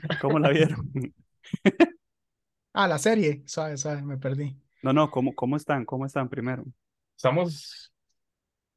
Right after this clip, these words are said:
Speaker 1: ¿Cómo se sienten después de la carrera de hoy?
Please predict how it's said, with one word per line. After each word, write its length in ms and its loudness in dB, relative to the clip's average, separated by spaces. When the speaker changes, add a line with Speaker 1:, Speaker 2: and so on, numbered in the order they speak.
Speaker 1:
¿Cómo 220 2
se 100 0
sienten 320 0
después 260 -4
de 80 0
la 80 -2
carrera 300 -2
de 80 -4
hoy? 200 -4